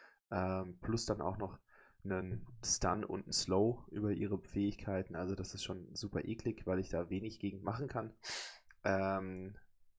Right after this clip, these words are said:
ich bin aber halt für die Teamfights gut geeignet, weil ich viel Flächenschaden auch mitbringe und vor allem eben nicht diese Mana-Fähigkeiten hab, sodass mir halt auch n-, nicht wirklich die Luft ausgeht. Wobei man mit diesem Iggy-Ding ein bisschen,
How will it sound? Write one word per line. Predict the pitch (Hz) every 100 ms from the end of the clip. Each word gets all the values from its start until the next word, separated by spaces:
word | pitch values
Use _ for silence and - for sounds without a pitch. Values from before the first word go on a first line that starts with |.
| _ _
ich | - -
bin | 127
aber | 107 95
halt | 95
für | -
die | 95
Teamfights | - 147 156 135 -
gut | - -
geeignet, | 101 98 104 101
weil | 87
ich | 95
viel | - 98
Flächenschaden | - 110 - - 104 107
auch | 85
mitbringe | 113 107 107 107 110 113 - - -
und | - 104
vor | - -
allem | -
eben | - 95 95
nicht | 98
diese | 101 92 87 85 98
Mana-Fähigkeiten | 90 104 113 98 101 - 104 - 95
hab, | 98
sodass | - 92 - -
mir | 104 117
halt | 104 -
auch | 90 - - - - - - _
n-, | 107 -
nicht | - 104 107 -
wirklich | 107 101
die | 104
Luft | 110 -
ausgeht. | 107 - 113
Wobei | 120 113 147
man | 165
mit | 143 139
diesem | 117 113
Iggy-Ding | 135 143 127 127
ein | 117
bisschen, | 120 - 110 104